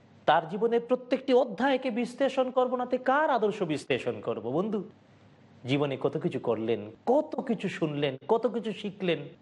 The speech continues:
কত কিছু পড়লেন, কিন্তু মরতে হবে না, কবরে যেতে হবে না,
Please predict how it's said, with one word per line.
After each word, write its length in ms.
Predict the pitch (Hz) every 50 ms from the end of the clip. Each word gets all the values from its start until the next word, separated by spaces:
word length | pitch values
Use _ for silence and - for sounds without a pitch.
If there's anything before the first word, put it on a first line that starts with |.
| _ _ _ - _
কত 180 | - 190 190 202
কিছু 240 | 160 165 - 151 139 -
পড়লেন, 420 | 127 120 113 110 113 117 110 101 101 - - - _ _ - _
কিন্তু 300 | - 294 294 - 285 220 - - - - _ _ _ _ - - _ - - -
মরতে 360 | 117 107 104 - - - 104
হবে 240 | 90 101 104 117 139
না, 200 | 151 196 214 190 165 - - _ _ - _ - - - - - - - -
কবরে 320 | - 123 110 117 110 117
যেতে 260 | 110 131 127 131 151
হবে 240 | 139 151 160 160 214
না, 180 | 233 269 254